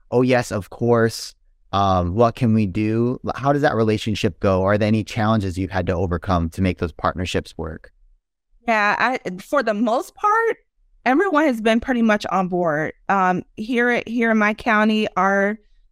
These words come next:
Speaker 2: uh, Parks and Rec director, he has truly been a champion for us with, you know, getting, like, county commissioners and educating them about it. And really the, the main goal and, like, my role, my day-to-day role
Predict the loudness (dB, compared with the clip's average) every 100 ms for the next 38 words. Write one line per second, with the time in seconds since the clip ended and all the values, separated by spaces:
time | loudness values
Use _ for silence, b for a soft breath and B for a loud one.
0 | _ -2 0 0 0 -4 -2 -2 -2 0
1 | -2 0 -2 -2 -2 0 0 -2 -4 -4
2 | -2 0 0 0 -2 -4 -2 0 0 -2
3 | -2 -2 -2 -2 -2 -6 -6 -10 -14 _
4 | _ _ _ 0 0 4 2 2 -2 -6
5 | -2 0 0 -4 -6 0 0 0 0 0
6 | 0 0 0 -2 -2 -2 -2 -2 -2 0
7 | 0 0 0 2 2 2 0 0 -2 -2
8 | -2 -2 -2 -4 -4 -2 0 0 2 2
9 | 2 0 -6 -8 _ _ _ _ -4 -2
10 | -2 0 0 0 -2 -4 -2 0 0 -2
11 | -2 0 0 2 0 0 0 0 0 0
12 | 0 -2 0 0 2 2 2 0 0 0
13 | -2 -2 -2 0 0 2 0